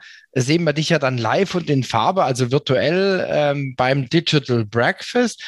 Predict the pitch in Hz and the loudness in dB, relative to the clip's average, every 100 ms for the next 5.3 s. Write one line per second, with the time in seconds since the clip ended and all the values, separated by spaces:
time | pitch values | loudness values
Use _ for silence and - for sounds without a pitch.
0 | - - - _ _ _ - 135 147 160 | -14 -16 -20 _ _ _ -2 0 0 0
1 | 175 131 151 _ 240 202 123 131 196 - | 0 0 -2 _ 0 0 2 0 0 0
2 | - 247 - - 226 190 - 220 226 226 | 0 0 -2 -2 0 0 0 0 2 0
3 | - - - - _ - 143 143 - - | -4 -14 -20 -20 _ -2 0 0 0 0
4 | 139 151 233 262 - - - _ - 165 | 0 0 0 0 0 -2 -4 _ -2 0
5 | 175 180 | 0 -2